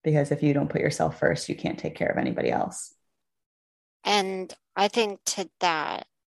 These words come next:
Speaker 2: I, I mean, I completely agree. I think it's,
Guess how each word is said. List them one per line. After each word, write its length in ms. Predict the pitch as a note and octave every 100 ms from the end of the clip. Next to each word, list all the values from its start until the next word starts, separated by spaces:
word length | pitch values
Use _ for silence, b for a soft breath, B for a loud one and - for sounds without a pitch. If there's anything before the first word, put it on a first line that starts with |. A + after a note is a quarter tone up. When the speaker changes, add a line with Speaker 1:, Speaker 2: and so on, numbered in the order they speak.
| _ -
Speaker 2:
I, 360 | F#3 F#3+ F3
I 40 | E3+
mean, 200 | F3+ E3+
I 120 | F3+
completely 720 | E3+ F#3 F3+ - F3 E3 E3+ D#3+
agree. 460 | E3+ D#3+ D3+ E3 -
I 80 | E3+
think 460 | - E3+ E3 E3 - - _ _ _ _ _ _
it's, 520 | F#3+ F#3+ D#3 - -